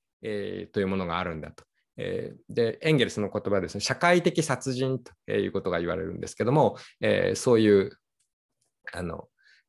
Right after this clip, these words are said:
原因は社会にあるんだと。だからその社会を変えなきゃいけないというような、まあ、今でもある考え方ですね。その、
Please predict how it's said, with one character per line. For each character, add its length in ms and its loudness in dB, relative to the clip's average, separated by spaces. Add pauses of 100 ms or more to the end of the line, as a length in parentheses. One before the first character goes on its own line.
(360)
原 140 6
因 180 10
は 100 6
社 160 0
会 220 4
に 100 0
あ 80 -2
る 120 -4
ん 60 -8
だ 100 -10
と。 120 -20
だ 80 -4
か 60 0
ら 40 0
そ 100 0
の 60 2
社 140 0
会 260 4
を 140 4
変 120 0
え 40 0
な 140 0
き 100 -4
ゃ 40 0
い 60 -6
け 100 -6
な 140 -6
い 180 -18
と 80 -8
い 180 -2
う 40 -2
よ 200 4
う 40 2
な、 320 0 (500)
ま 120 4
あ、 120 -4
今 220 4
で 80 2
も 260 -4
あ 100 -2
る 120 -8
考 220 -8 (140)
え 60 -6
方 200 -16
で 60 -12
す 80 -8
ね。 140 -4
そ 140 -6
の、 340 0